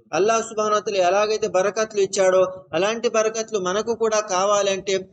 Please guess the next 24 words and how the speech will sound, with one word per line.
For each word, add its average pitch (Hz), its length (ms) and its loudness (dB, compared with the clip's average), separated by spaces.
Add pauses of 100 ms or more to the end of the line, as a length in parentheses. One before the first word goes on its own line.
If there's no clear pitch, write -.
(180)
మన 170 180 0
జీవితం 233 580 0
అలాగ 214 480 -2
కనిపించాలి. 214 920 0 (200)
ఇబ్రాహీం 220 420 0
అలైహిస్సలాం 220 440 0
గారు 208 140 4
అల్లాహ్ను 208 540 2
ఆరాధించేవారు, 185 960 2 (260)
అల్లాహ్ 202 320 2
ఒకే 175 300 0
ఒక్కడని 220 500 0
నమ్మారు. 185 920 -2 (160)
ఆ 190 140 0
సిద్ధాంతాన్ని 214 760 -2
తన 202 200 -2
పిల్లలకు 208 480 -2
తెలియచేశారు. 196 840 0 (280)
నాలుగు 220 380 2
తరాల 220 480 2
దాకా 220 380 0
ఇది 208 200 -2
దృఢంగా 202 540 2
ఉంది. 156 240 -2